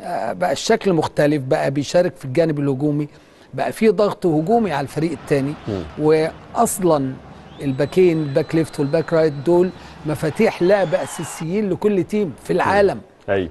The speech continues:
Speaker 1: فانت ما عندكش بقى باك رايت.
Speaker 2: صحيح.
Speaker 1: فيعني
Speaker 2: صحيح.
Speaker 1: انت محتاج باك رايت، آه، على مستوى عالي، محتاج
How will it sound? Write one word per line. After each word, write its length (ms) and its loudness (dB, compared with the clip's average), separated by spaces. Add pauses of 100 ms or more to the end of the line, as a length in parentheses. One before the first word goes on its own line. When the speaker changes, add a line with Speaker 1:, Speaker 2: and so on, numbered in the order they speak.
Speaker 1:
فانت 240 -2
ما 100 -2
عندكش 460 -2 (460)
بقى 240 -4
باك 200 0
رايت. 260 2
Speaker 2:
صحيح. 340 -2 (260)
Speaker 1:
فيعني 560 2
Speaker 2:
صحيح. 120 -8
Speaker 1:
انت 160 -4
محتاج 460 2 (440)
باك 200 0
رايت، 180 -4 (460)
آه، 220 -6
على 180 -8
مستوى 320 -2
عالي، 220 -2
محتاج 320 -6